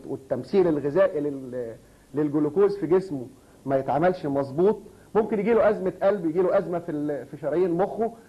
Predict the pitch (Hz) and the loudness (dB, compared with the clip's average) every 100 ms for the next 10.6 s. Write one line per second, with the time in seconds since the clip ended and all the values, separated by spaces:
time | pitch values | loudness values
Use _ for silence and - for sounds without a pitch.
0 | - 151 214 233 190 160 196 196 170 185 | -8 -2 2 0 0 -2 2 2 4 2
1 | 180 180 - - - 147 214 214 170 165 | 2 0 -8 -20 -10 -4 -2 -2 -4 -2
2 | 185 170 180 185 147 - 185 185 185 - | 2 2 0 -4 -6 0 2 4 0 -8
3 | - - _ - 143 139 147 147 165 226 | -20 -20 _ -4 -4 0 0 2 2 2
4 | 214 220 185 190 - 160 139 110 - - | 2 0 0 -10 -2 0 0 -2 -10 -20
5 | - - - 147 151 160 208 175 - - | -20 -14 -2 2 4 4 2 0 -4 -2
6 | 170 185 147 165 160 151 196 147 143 156 | 0 2 2 0 -2 -4 -4 -8 -4 -2
7 | 160 220 240 196 - - - - - - | 0 2 2 0 -4 -20 -20 -20 -20 -8
8 | 113 139 190 170 160 143 156 - 208 214 | 0 4 4 2 0 -4 -4 -2 -2 -2
9 | - 240 233 - - - 107 139 139 175 | -4 -6 -6 -14 -20 -10 -4 -4 -2 0
10 | 170 180 147 113 160 151 | 2 0 0 0 0 -2